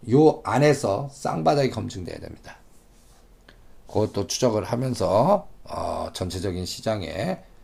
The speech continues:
에너지를 측정해 보시기 바랍니다. 그러니까 파생의 변동성을 몰라서는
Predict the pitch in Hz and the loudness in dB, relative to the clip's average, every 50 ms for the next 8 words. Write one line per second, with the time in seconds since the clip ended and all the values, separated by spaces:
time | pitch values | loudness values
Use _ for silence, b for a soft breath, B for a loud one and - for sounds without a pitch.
0 | b - - - 101 101 101 98 92 101 82 87 95 117 151 160 156 143 - - | b -14 -8 -6 -4 -2 -2 -2 -4 -4 -4 -4 -4 -4 -4 -6 -8 -10 -14 -20
1 | - - - - - - 120 104 95 90 85 78 76 - - - - - 98 92 | -20 -18 -18 -16 -8 -6 -6 -4 -4 -6 -8 -8 -8 -8 -8 -10 -12 -14 -14 -16
2 | 95 - - - - 80 80 85 82 78 - - - - - _ - - - - | -16 -18 -18 -18 -14 -10 -8 -8 -8 -8 -8 -12 -14 -16 -20 _ -20 -20 -20 -20
3 | - _ - - - - - 113 113 - - 110 104 101 - 156 143 b b b | -20 _ -20 -20 -14 -6 -4 -4 -2 2 2 2 4 2 2 -2 -4 b b b
4 | b b b b - - - 156 165 165 170 165 180 170 160 156 160 135 127 127 | b b b b -16 -10 -2 2 4 4 4 6 4 4 4 4 4 4 2 2
5 | 120 127 143 190 190 - - 185 156 151 139 123 104 101 104 107 113 110 - - | 2 4 4 4 4 4 4 6 6 6 6 4 4 4 4 6 6 4 4 2
6 | 90 80 85 98 131 | -4 -6 -6 -10 -12